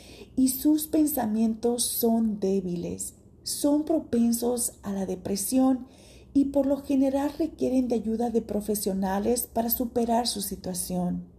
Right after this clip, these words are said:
Autoestima baja. Es muy común y se condiciona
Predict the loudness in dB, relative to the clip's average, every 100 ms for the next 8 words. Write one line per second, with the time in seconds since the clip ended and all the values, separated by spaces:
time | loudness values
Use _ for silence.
0 | -20 -20 -20 -20 -20 -20 -20 -8 -2 -2
1 | 0 -2 0 0 0 0 -4 -6 -8 -12
2 | -12 -16 -20 -20 -10 2 2 4 2 2
3 | 2 0 2 2 4 2 0 -2 -2 -2
4 | -4 -2 -2 -2 -6 -4 0 2 2 0